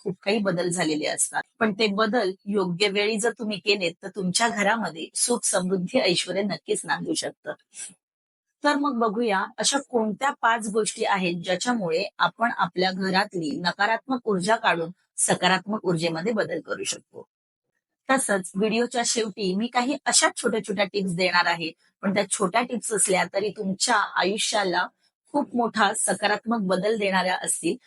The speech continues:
त्याच्यामुळे व्हिडिओ शेवटपर्यंत नक्की बघा. अशा कोणत्या पाच वस्तू आहेत ज्याच्यामुळे आपण आपल्या घरातली नकारात्मकता वाढवतो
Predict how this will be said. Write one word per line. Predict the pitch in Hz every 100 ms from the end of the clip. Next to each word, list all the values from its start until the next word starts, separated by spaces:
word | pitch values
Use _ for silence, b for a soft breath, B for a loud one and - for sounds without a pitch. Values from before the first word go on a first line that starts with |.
| b _
त्याच्यामुळे | 202 220 247 196 175 196
व्हिडिओ | 180 180 190
शेवटपर्यंत | 220 175 160 170 180 175 180 208
नक्की | 156 - 160
बघा. | 143 143 - - _ _ _ _ _ _ _ _
अशा | 254 320
कोणत्या | 311 277 240 226 302
पाच | 277 247 - 233
वस्तू | 226 - 233
आहेत | 196 185 185 190
ज्याच्यामुळे | 175 185 214 220 208 196 208
आपण | - 185 208
आपल्या | 214 196 214
घरातली | 196 180 180 208
नकारात्मकता | 214 165 185 196 - 202 185 202
वाढवतो | 190 170 165 180 240